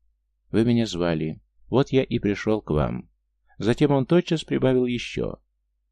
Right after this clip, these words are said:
«Я знал вас уже давно. Я знал, что вы существуете,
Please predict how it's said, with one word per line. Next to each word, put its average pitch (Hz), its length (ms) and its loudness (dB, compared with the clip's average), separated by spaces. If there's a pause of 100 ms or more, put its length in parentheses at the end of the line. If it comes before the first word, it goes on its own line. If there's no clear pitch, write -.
(100)
«Я 113 200 4
знал 127 320 -2
вас 123 220 0
уже 104 240 -2
давно. 87 540 -2 (400)
Я 120 140 2
знал, 165 220 0
что - 200 -2
вы 123 80 0
существуете, 87 960 -4